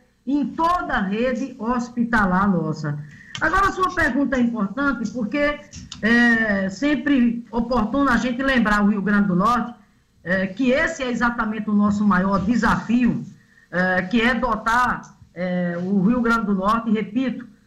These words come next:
a, da quantidade de leitos de U T I disponíveis, é, necessários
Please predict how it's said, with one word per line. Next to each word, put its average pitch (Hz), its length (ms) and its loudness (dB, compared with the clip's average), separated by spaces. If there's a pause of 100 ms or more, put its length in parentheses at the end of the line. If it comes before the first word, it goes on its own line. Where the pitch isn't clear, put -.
(160)
a, 180 540 0
da 196 200 0
quantidade 226 600 0
de 214 140 2
leitos 220 540 2
de 190 120 -2
U 233 100 4
T 233 140 0
I 196 300 4
disponíveis, 220 1120 0 (400)
é, 175 200 2
necessários 208 920 0